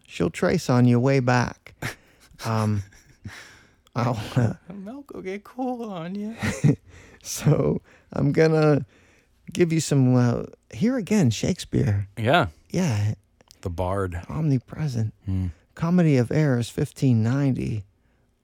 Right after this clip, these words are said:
Speaker 1: Um, there's one of those names, but this is easy enough.
Speaker 2: <laughs>
Speaker 1: Antipholus of Syracuse. That's
Speaker 2: Nice.
Speaker 1: it. Um, "There's none but witches do inhabit here,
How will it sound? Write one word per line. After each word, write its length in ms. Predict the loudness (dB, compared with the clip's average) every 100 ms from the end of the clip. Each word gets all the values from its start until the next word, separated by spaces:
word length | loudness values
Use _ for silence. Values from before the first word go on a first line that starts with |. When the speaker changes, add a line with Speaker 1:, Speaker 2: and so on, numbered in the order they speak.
| -10
Speaker 1:
Um, 460 | -8 -4 -4 -6 -8 _ _ _ _ _ _ _ _ _ _ _
there's 140 | -12 -2
one 140 | 0
of 80 | 2
those 180 | 0 0
names, 400 | 0 2 0 -2
but 260 | -6 -4
this 220 | -4 -4
is 180 | -6 -10
easy 240 | -10 -8 -4
enough. 280 | -2 -2 -6 _ -18
Speaker 2:
<laughs> 240 | -18 -12
Speaker 1:
Antipholus 880 | -2 -2 0 -2 0 2 2 0 -4
of 160 | -6 -6
Syracuse. 680 | 0 2 2 -2 -6 -6 -6
That's 340 | -6 -6 -6
Speaker 2:
Nice. 100 | -8
Speaker 1:
it. 60 | -10 _ _ _ _ _ _ _ _
Um, 260 | -2 0 -2 _ _ _ _ _ -12
"There's 380 | 0 2 2 2
none 360 | 4 6 6
but 140 | 4 4
witches 480 | 4 4 2 2
do 300 | 2 4 6
inhabit 500 | 6 4 4 0 -2
here, 560 | -4 -2 0 0 -2 -4